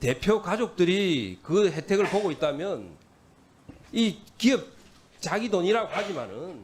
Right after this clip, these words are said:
그것을 결국 자기 기업 대표가 빼먹는 거하고 똑같은 거 아닙니까? 거기다가 이 세금이 또 이 줄줄 새는 거 아니에요. 그 공무원들이 이걸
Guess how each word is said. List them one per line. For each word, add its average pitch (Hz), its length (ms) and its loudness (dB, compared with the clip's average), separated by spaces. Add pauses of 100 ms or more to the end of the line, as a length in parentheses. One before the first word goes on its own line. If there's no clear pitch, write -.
(160)
그것을 208 340 2
결국 220 320 0
자기 202 320 -4
기업 240 240 2
대표가 185 420 0
빼먹는 190 480 0
거하고 196 220 -2
똑같은 185 380 -6
거 185 80 -4
아닙니까? 104 580 -6 (100)
거기다가 165 640 0 (800)
이 214 240 0 (720)
세금이 233 600 0
또 202 180 4
이 196 380 0 (300)
줄줄 175 280 -2
새는 233 300 2
거 208 80 2
아니에요. 143 500 -4
그 175 120 -2
공무원들이 233 680 2
이걸 220 260 0